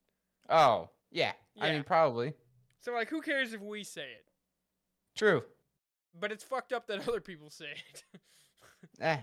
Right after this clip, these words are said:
Speaker 1: I don't know.
Speaker 2: No, I mean, it's
Speaker 1: The
Speaker 2: fine. It's fine to, like,
Speaker 1: the
Speaker 2: put
Speaker 1: part of, it's part of the fucking, part of the
Speaker 2: Yeah,
Speaker 1: game.
Speaker 2: you gotta take criticism
Speaker 1: Part of
Speaker 2: for
Speaker 1: the,
Speaker 2: sure. It's
Speaker 1: yeah,
Speaker 2: just
Speaker 1: part of
Speaker 2: maybe,
Speaker 1: your career.
Speaker 2: maybe I should be more, maybe I should be more kind to these people. Like, what if, what if,
Speaker 1: Mm-hmm.
Speaker 2: like, what if I am too much of an asshole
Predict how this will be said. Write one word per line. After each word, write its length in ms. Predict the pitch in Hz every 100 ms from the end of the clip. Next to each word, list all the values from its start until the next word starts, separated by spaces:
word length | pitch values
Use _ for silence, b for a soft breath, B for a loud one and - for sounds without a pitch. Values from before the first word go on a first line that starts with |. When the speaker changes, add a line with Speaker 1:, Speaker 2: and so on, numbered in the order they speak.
| 107
Speaker 1:
I 120 | 160
don't 100 | 123
know. 160 | 107 104 _ _ _ _ _ _ _ _ -
Speaker 2:
No, 60 | 277
I 60 |
mean, 140 | 214 226
it's 100 | -
Speaker 1:
The 60 |
Speaker 2:
fine. 260 | 185 220 214 -
It's 140 | 202
fine 240 | - 262 233
to, 60 |
like, 220 | 190 151 -
Speaker 1:
the 80 |
Speaker 2:
put 80 | 185
Speaker 1:
part 220 | 196 202
of, 220 | 185 175 -
it's 140 | -
part 220 | - 180 175
of 40 |
the 80 | 165
fucking, 560 | 165 - 147 135 113 - -
part 140 | 147
of 40 | 131
the 60 |
Speaker 2:
Yeah, 40 | 113 113
Speaker 1:
game. 80 | 101
Speaker 2:
you 60 | 277
gotta 120 | 277
take 180 | 302 -
criticism 340 | 269 254 208
Speaker 1:
Part 140 | 156 139
of 60 | 127
Speaker 2:
for 60 |
Speaker 1:
the, 80 | 120
Speaker 2:
sure. 240 | 110 - -
It's 100 | 87
Speaker 1:
yeah, 60 |
Speaker 2:
just 140 | 123 - _ _
Speaker 1:
part 180 | 143 143
of 60 |
Speaker 2:
maybe, 120 | 131 -
Speaker 1:
your 60 |
career. 280 | 131 117 104
Speaker 2:
maybe 100 | 95
I 40 | -
should 200 | 294 262
be 120 | 262
more, 420 | 254 240 226 196 196
maybe 220 | 240 262
I 60 |
should 180 | 262 233
be 80 | 226
more 160 | 220 208
kind 320 | - 202 190
to 40 | 165
these 160 | 151 -
people. 240 | 151 120 131
Like, 120 | 143
what 160 | 185
if, 120 | 220 - -
what 160 | 127
if, 100 | 135 135
Speaker 1:
Mm-hmm. 60 | 208
Speaker 2:
like, 160 | 190 - _ _ -
what 80 | 233
if 80 |
I 140 | 208 196
am 240 | 185 185 160 _ _
too 60 | 165
much 180 | 151 147
of 60 |
an 60 | 147
asshole 420 | 135 131 - 139